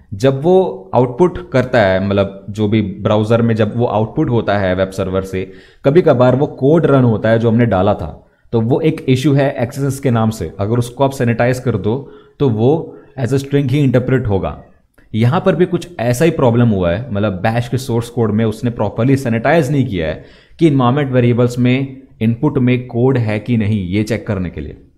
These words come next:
मतलब इनपुट के बीच में कहीं भी कोड नहीं होना चाहिए, ये प्रोग्रामिंग की बेस्ट प्रैक्टिस होती है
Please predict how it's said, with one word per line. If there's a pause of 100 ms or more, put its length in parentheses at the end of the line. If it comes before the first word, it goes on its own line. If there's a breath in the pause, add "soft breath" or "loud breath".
(260 soft breath)
मतलब
इनपुट
के
बीच
में
कहीं
भी
कोड
नहीं
होना
चाहिए,
ये (220 loud breath)
प्रोग्रामिंग
की
बेस्ट
प्रैक्टिस
होती
है